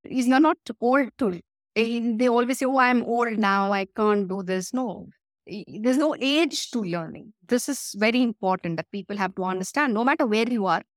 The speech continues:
start now. And it's perfect, but you have to start. Invest in yourself, which is about acquiring that knowledge. First is knowledge, and then how do you apply that? Simple thing is, discipline is very important aspect.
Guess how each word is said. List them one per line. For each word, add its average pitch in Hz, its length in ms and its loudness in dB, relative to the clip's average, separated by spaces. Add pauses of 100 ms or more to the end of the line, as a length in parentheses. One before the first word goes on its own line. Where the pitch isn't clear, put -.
(260)
start - 400 -2
now. 156 300 -8 (260)
And 226 160 2
it's - 340 -4
perfect, 240 560 -2 (580)
but 254 220 -2
you 277 80 0
have 254 220 -2
to 262 80 -6
start. - 420 0 (460)
Invest 277 420 2
in 262 80 4
yourself, 226 480 -2 (200)
which 220 220 -6
is 262 140 -2
about 240 400 0
acquiring 208 480 0
that 180 160 -6
knowledge. 156 420 -10 (640)
First 320 260 2
is 320 140 2
knowledge, 233 560 0
and 233 180 0
then 269 180 0
how 240 200 4
do 285 80 2
you 302 80 4
apply 202 320 0
that? 160 220 -4 (320)
Simple 247 340 0
thing 180 240 -2
is, 180 200 -14 (500)
discipline 302 440 0
is 277 140 2
very 214 260 0
important 202 480 -2
aspect. 170 520 -6